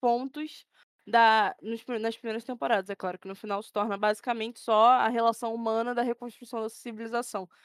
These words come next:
Mas nas primeiras temporadas eu acho que faltou bastante essa interpreta-,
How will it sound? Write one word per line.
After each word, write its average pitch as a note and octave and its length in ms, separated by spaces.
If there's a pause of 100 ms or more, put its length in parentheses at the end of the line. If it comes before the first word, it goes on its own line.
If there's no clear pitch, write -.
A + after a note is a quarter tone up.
(260)
Mas G#3 520
nas G#3+ 200
primeiras B3 360
temporadas B3 720
eu G#3 120
acho G#3+ 200
que A3+ 200 (280)
faltou A3+ 400
bastante B3 760
essa G#3+ 420
interpreta-, A3+ 560